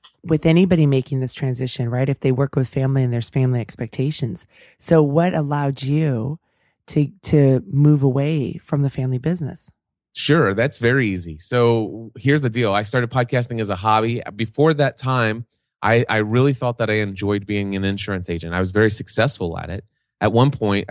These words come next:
Speaker 2: by the way, I sold auto, home, life, health, and business insurance.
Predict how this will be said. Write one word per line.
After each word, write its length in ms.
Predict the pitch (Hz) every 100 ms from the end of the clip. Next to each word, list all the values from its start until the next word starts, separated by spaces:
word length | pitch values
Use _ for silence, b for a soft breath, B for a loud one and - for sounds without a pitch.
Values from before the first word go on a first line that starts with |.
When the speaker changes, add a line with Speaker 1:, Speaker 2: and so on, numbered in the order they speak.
| 113
Speaker 2:
by 120 | 131
the 60 | 131
way, 140 | 113
I 40 | 104
sold 240 | 110 104 -
auto, 280 | 110 123 110
home, 340 | 107 107 104
life, 460 | 98 98 104 107 _ _
health, 420 | 98 101 104 - -
and 260 | 98 98
business 380 | 101 104 101 90
insurance. 560 | 90 90 87 92 -